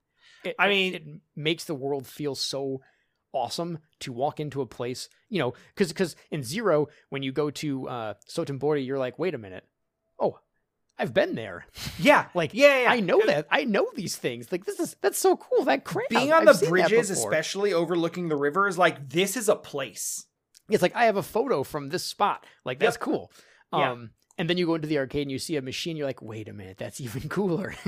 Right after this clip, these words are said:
Speaker 2: Mm-hmm. Yeah.
Speaker 1: Uh, and, and I think that's, f-, that's, it was when, when I, when I had that moment, I was like, "Man, let's, let's, let's have a podcast where we just get to have an excuse to talk about more Yakuza." <laughs>
Speaker 2: Yeah, yeah.
Speaker 1: That's
Speaker 2: The,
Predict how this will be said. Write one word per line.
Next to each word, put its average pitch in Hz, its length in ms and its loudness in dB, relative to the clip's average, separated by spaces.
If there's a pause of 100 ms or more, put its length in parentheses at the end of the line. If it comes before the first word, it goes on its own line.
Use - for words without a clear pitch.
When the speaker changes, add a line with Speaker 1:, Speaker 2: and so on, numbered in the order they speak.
(100)
Speaker 2:
Mm-hmm. 180 460 -2 (360)
Yeah. 131 220 -4 (100)
Speaker 1:
Uh, 139 180 -4
and, 151 200 -10
and 139 140 -4
I 127 80 -2
think 156 260 -8
that's, 139 420 -6 (320)
f-, - 140 -18 (180)
that's, 170 380 -4 (380)
it 208 120 -8
was 139 360 -2 (120)
when, 170 220 -2
when 180 160 2
I, 180 140 -4
when 180 120 0
I 165 60 4
had 170 180 2
that 156 160 2
moment, 139 240 -2
I - 20 -2
was 131 60 -4
like, 151 100 -6
"Man, 180 240 -2
let's, 208 260 -10 (180)
let's, 220 180 -2
let's 233 140 -4
have 190 140 -2
a 135 60 -10
podcast 127 480 -8
where 131 120 -4
we 113 100 -8
just 120 180 -8
get 127 160 -6
to 104 220 -6 (300)
have 135 180 -4
an 139 80 -4
excuse 131 340 -8
to 151 60 -10
talk 131 240 -8
about 127 180 -4
more 117 140 -10
Yakuza." 107 580 -10
<laughs> - 40 -16 (280)
Speaker 2:
Yeah, 185 200 8
yeah. 110 200 2 (560)
Speaker 1:
That's 202 120 2
Speaker 2:
The, 220 340 10